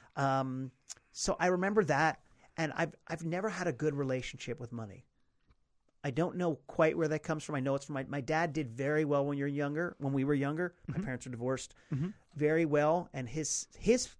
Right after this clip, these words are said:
Speaker 1: you know, his second family, you know, he went, had Guns N' Roses front row seat, Michael Jackson front, we had ski vacations. So even though we were taken care of, it was always the dad was the one with the money.
Speaker 2: Right.
Speaker 1: And we always felt less than.
Speaker 2: Right.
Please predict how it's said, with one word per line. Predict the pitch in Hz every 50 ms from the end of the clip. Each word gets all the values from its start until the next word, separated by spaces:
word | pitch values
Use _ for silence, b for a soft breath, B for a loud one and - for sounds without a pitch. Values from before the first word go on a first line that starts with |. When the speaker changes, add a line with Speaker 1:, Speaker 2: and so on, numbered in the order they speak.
| - - -
Speaker 1:
you | - 165 160
know, | 139 110
his | 139 143 -
second | - - 160 147 - 135 120
family, | - 143 131 120 120 120 123 139 143 - b b b b b b b b
you | b 156
know, | 135 117
he | - 175
went, | 160 151 151 151 147
had | 156 143 147 135
Guns | - 165 165 170 147
N' | 151 160
Roses | 156 151 147 127 139 123
front | - - 175 151 - -
row | 139 135
seat, | 120 - - 131 110
Michael | 139 165 175 - 170
Jackson | 131 - 170 156 156 147 - - 139 123
front, | - 147 110 95
we | 113
had | 113 -
ski | - - - 190 185 175
vacations. | 151 135 123 - 131 113 - - - - - - b b b b
So | b - 139
even | 160 180 190 185
though | 170 160
we | 147 143
were | 143 135
taken | 131 - 151 139 135 139
care | - - 175 156 151
of, | 135 123 -
it | - 139
was | 139 131 139
always | 147 139 135 131 131 123 - - _ _ _ _
the | - 143
dad | 117 110 135 135 135 143 135
was | 139 127
the | - 143
one | 123 117
with | 120 117 -
the | 110
money. | 110 113 110 101 90 - _ _ _ - -
Speaker 2:
Right. | 135 123 104 95 - - _ _
Speaker 1:
And | - 143 131
we | 131 143 143
always | 143 139 131 131 -
felt | - 143 - -
less | 131 123 120 -
than. | - - 85 69 - - _ _ _ -
Speaker 2:
Right. | 120 98 117 -